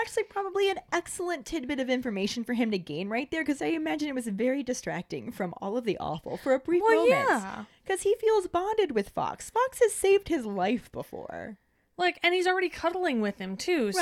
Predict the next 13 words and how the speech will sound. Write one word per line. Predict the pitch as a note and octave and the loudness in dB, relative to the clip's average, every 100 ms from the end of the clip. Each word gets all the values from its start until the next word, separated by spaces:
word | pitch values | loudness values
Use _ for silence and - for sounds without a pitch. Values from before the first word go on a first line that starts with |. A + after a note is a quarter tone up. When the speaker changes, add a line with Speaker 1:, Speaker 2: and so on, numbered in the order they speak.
| A#3 | 2
Speaker 1:
Right? | A#3 | 2
Speaker 2:
it's, | A#3 - - - | -2 -10 -12 -4
it's | C#4 A3+ - A#3+ | -4 -4 -10 -2
gotta | D4 D4+ D#4+ | 0 2 2
just | A#3+ C4+ C4+ - | 0 -4 -4 -6
be | B3+ C4 B3+ A#3+ - - | -4 -2 -2 -4 -6 -2
a | B3 | 0
moment | B3 A#3+ C4 B3+ G3 | 2 2 2 0 0
where | G#3+ | -2
he | A3 A#3 | -2 0
was | A3+ G#3+ | -2 -2
like, | G#3+ G#3+ G#3+ - - - - - | -2 -2 -4 -10 -20 -20 -20 -6
"Oh, | B4+ B4+ D4+ G3 G#3 | 0 2 4 2 -2